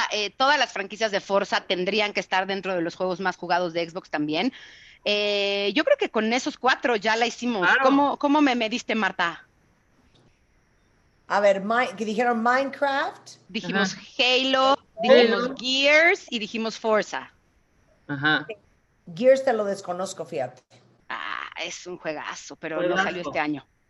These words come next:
Speaker 3: Gears
Speaker 2: Sí.
Speaker 3: te lo desconozco. Oye, bueno, nada más dime una cosa.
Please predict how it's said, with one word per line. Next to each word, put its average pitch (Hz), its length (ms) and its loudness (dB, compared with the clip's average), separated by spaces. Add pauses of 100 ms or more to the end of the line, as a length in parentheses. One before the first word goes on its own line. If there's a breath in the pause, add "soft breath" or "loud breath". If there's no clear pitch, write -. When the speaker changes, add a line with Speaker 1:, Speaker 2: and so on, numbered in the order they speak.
(360)
Speaker 3:
Gears 220 260 -2
Speaker 2:
Sí. 220 60 -2
Speaker 3:
te 233 60 2
lo 202 100 4
desconozco. 160 720 -4 (240 soft breath)
Oye, 269 400 8
bueno, 262 400 6 (340 soft breath)
nada 277 160 4
más 349 160 6
dime 320 160 -2
una 294 180 4
cosa. 196 440 2